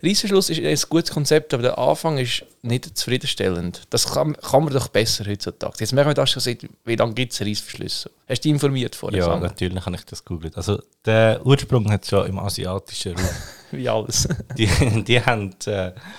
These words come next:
Speaker 2: die haben's gebraucht, um ihr Essen zu verpacken.
Speaker 1: Ah. haben Reiss drin da. <laughs>
Speaker 2: Darum Reissverschluss.
Speaker 1: Das war
Speaker 2: Ähm,
Speaker 1: ein Gag, den du
Speaker 2: da,
Speaker 1: vorbereitet
Speaker 2: ja, ich
Speaker 1: hast.
Speaker 2: kann, kann mehrere. Ich
Speaker 1: <laughs>
Speaker 2: kann, ich denke, ich tu ein bisschen variieren.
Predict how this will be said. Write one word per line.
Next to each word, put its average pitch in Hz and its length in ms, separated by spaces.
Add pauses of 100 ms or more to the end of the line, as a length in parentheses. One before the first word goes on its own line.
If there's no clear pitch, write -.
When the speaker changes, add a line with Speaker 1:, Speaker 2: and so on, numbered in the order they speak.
(400)
Speaker 2:
die 107 100
haben's 101 300
gebraucht, - 680
um 87 480 (120)
ihr 101 120
Essen 87 280
zu - 180
verpacken. - 640 (1700)
Speaker 1:
Ah. 107 220 (840)
haben 98 180 (340)
Reiss 120 300
drin 123 300
da. 123 180 (240)
<laughs> 185 240
Speaker 2:
Darum 110 280
Reissverschluss. 98 720 (380)
Speaker 1:
Das 98 180
war 139 100
Speaker 2:
Ähm, 135 80
Speaker 1:
ein 127 40
Gag, 135 240
den 139 120
du 139 60
Speaker 2:
da, 127 60
Speaker 1:
vorbereitet 127 480 (160)
Speaker 2:
ja, 147 60
ich 160 60
Speaker 1:
hast. - 80
Speaker 2:
kann, 120 180
kann 131 160
mehrere. 120 320
Ich 165 140
Speaker 1:
<laughs> - 0
Speaker 2:
kann, 135 160 (420)
ich - 60
denke, 127 340
ich 107 60 (340)
tu 127 80
ein 110 80
bisschen 101 180
variieren. 95 560